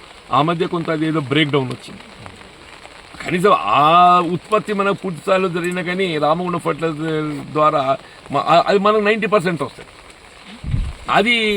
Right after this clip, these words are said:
మధ్య నిలిచిపోయింది. ఇవన్నీ సమస్యలు వస్తున్నాయి. ఏదైనా కేంద్ర ప్రభుత్వం ఏదైతుందో మరి తెలంగాణ రాష్ట్రానికి, తెలంగ-, రైతాంగానికి కావాల్సినటువంటి ఒక యూరియా కేటాయింపు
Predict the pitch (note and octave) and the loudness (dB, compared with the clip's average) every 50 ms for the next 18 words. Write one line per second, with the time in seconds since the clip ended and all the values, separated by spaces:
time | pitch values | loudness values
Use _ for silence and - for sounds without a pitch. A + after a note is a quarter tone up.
0 | G3 F#3+ F#3 F3+ F3 E3+ E3 D#3+ E3 E3 F3 F#3 F3 G3+ G3 F3+ E3+ E3+ E3+ D3 | 0 -2 0 0 0 0 0 0 0 0 0 2 2 2 2 2 2 0 -2 -4
1 | - - C#3+ B2 G2 F2+ - - - - - - - - - - - - - - | -4 -4 -4 -4 -4 -4 -14 -20 -20 -20 -20 -20 -20 -20 -20 -20 -20 -20 -20 -20
2 | - - - C3 D3+ G3 A3+ A3+ - - E3+ F3 F#3 C#3 E3 D#3+ D#3+ C#3+ - - | -20 -14 -6 -4 -2 0 0 0 0 0 0 0 -2 -4 -2 -4 -4 -4 -4 -6
3 | D#3+ C#3+ A2 - - - - - - - - - - - - - - - A#2+ C#3+ | -6 -6 -6 -10 -14 -20 -20 -20 -20 -20 -20 -20 -18 -18 -18 -10 -4 -2 0 2
4 | E3+ F#3 F#3+ F#3+ F#3 F3 - - D3+ D#3+ E3+ F3+ E3 F3 E3+ - - D3+ D3+ D#3 | 2 2 0 0 0 -2 0 0 0 0 0 -2 -2 -2 -4 -2 -2 -2 -2 0
5 | D3+ D#3+ D3 - D3+ D3+ D#3 D#3+ D#3 D3 C#3 B2+ A2+ - - - - - - - | -2 -2 -2 -2 -4 -4 0 0 2 2 2 -2 -4 -8 -10 -12 -14 -16 -18 -18
6 | - - C3 B2+ - C#3 C3+ D3 D#3 E3 E3 D#3+ D#3 C#3 C#3 C#3 C#3+ - D3 D3 | -10 -6 -6 -6 -4 -2 0 0 0 2 2 2 2 4 4 2 2 0 -4 -4
7 | D3+ D3 - D3 C3+ C3+ C#3 C#3 C3+ C3+ - - - - D3 C3+ B2+ A#2+ A#2 - | -4 -4 -4 -4 -4 -4 -4 -6 -8 -10 -14 -16 -16 -12 -10 -10 -10 -8 -8 -8
8 | - C3 B2 B2 A#2+ B2 B2+ C3+ - - D3 C#3+ C#3+ C3+ B2+ - B2+ C3 B2+ - | -6 -6 -4 -4 -4 -2 -4 -4 -2 -2 -2 -2 -2 -4 -6 -6 -6 -6 -6 -6
9 | C3 B2+ B2 C3 B2+ B2+ B2 - C3 B2+ A#2 - - - - - - C3 C3 - | -10 -8 -8 -8 -8 -6 -4 0 0 0 0 -2 -12 -20 -20 -16 -10 -6 -6 -4
10 | - C#3 D3 F3 D#3 E3 E3+ E3 D#3 D3 - - C3 - - D3 C#3 D3 C#3 - | -2 0 0 0 0 2 4 4 4 4 2 -4 -6 -2 0 0 2 2 0 -2
11 | - D#3 D3+ C#3+ | -2 -2 -2 -2